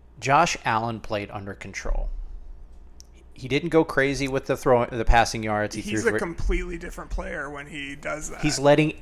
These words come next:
Speaker 1: other people touch the ball, and it works. He threw, uh, two hundred and seventy-four yards, three touchdowns,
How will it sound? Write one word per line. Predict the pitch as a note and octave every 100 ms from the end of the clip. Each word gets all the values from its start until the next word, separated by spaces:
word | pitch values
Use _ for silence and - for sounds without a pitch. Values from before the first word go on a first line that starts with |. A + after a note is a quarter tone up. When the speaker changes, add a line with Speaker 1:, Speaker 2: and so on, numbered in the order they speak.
| -
Speaker 1:
other | C3+ C3+ D#3+ D#3+ D#3 - -
people | - B2+ - A#2+ A#2+ - -
touch | - G#2+ - -
the |
ball, | G2+ A#2+ A2 F#2+
and | B2
it | A2
works. | C3 G2 -
He |
threw, | A#2+ - D3+ C#3+
uh, | A#2+ A2+
two | - D#3+
hundred | E3 D#3+
and | C3+
seventy-four | - B2+ C3 B2+ - A#2+
yards, | A#2 G#2+ G#2 G2+ -
three | - B2+
touchdowns, | B2+ - A2 - G2+ G2 F#2+ F#2+ - -